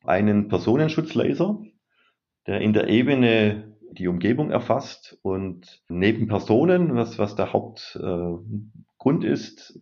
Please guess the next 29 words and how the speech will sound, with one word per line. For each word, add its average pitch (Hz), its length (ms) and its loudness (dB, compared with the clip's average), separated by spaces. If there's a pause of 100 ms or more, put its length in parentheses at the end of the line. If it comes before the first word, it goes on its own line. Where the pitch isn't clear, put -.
(180)
zu 110 100 -2
schützen, 156 600 -2 (320)
eben 110 260 2
auch - 420 0
Konturen 120 540 2
in 104 140 2
der 98 100 2
Umgebung 85 400 0
erfasst. 85 340 -6
Und 90 80 -2
mit 101 120 -4
diesen 120 240 0
Konturen 127 640 0
kann 113 180 0
man 110 100 2
sich, 107 420 -4 (840)
äh, 92 100 -4
orientieren. 92 920 0
Man 87 140 -6
kann 98 240 -2
über 90 240 -2
einen 87 160 2
Rückschnitt - 960 -2 (540)
dann, 95 640 -2
äh, - 220 -10
die - 140 0
eigene 98 320 4
Position 98 520 -2
bestimmen. 80 600 -2